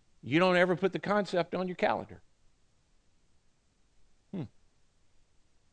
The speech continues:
And when prayer that you think matters to you doesn't ever show up in the way you actually decide to do your daily life, it probably means it doesn't really matter. And Jesus would say,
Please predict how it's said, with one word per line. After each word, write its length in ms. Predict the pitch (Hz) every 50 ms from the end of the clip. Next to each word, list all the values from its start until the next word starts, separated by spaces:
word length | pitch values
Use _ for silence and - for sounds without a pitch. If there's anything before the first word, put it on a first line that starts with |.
| _ - _ _ _ _ _ _ _ _ _ _ _ _ _ _ _ -
And 140 | 139 139
when 140 | 147 156 147
prayer 420 | - - 202 262 277 247 214 202 190
that 140 | 185 -
you 100 | 175 180
think 260 | 160 - 220 214 214 196
matters 380 | 185 202 254 254 240 196 -
to 120 | - - 170
you 340 | 160 156 170 180 170 160 - - - - - _ _ _ _ _ _ _ _ _ _
doesn't 200 | 156 165 165 175
ever 200 | 180 185 190 202
show 220 | - - 208 208 208
up 160 | 226 214 220
in 80 | 190
the 60 | 175 175
way 140 | 196 208
you 140 | 208 202 196
actually 560 | 190 190 196 220 - - 202 180 165 151 156 - _ _ _ _ _
decide 340 | - 131 - 202 202 196 180
to 80 | 156 139
do 180 | 135 147 175
your 140 | 196 185 180
daily 360 | 156 156 175 190 190 190 185
life, 440 | 185 190 226 262 254 208 - - - - _ - - _ _ _ - - _ - _ _ _ _ _ _ _ - - - _ _ _ - _ _ - - _ -
it 140 | 143 147
probably 320 | 143 170 185 190 185 170 151
means 240 | 151 151 151 139 151
it 100 | 147 143
doesn't 380 | 139 139 135 131 147 139 - - - - - - _
really 220 | - 131 131 135 139
matter. 320 | 160 185 202 202 156 123
And 120 | 117 113
Jesus 400 | 107 143 143 139 - 147 131 -
would 140 | 139 131 -
say, 280 | - 139 131 131 135